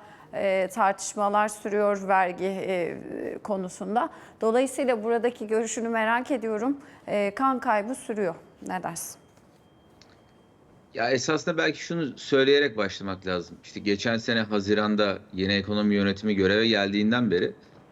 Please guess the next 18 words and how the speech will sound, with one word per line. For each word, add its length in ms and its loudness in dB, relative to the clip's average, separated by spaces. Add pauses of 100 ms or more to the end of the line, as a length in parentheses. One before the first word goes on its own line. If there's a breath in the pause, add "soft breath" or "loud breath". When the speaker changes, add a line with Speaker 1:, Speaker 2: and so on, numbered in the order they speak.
(140)
Speaker 2:
bütün 300 2
konularla 640 4
ve 80 2
yaşanan 360 -2
sorunlarla 680 0 (300)
gerçek-, 500 -2 (120)
gerçekten 520 -2
çok 200 -4
ciddi 280 0
bir 60 2
şekilde 260 -4
proaktif 500 -2
olarak, 400 2
iletişim 440 2
kurarak 360 0 (460 loud breath)
mücadele 520 6
etti 500 -2
ve 180 2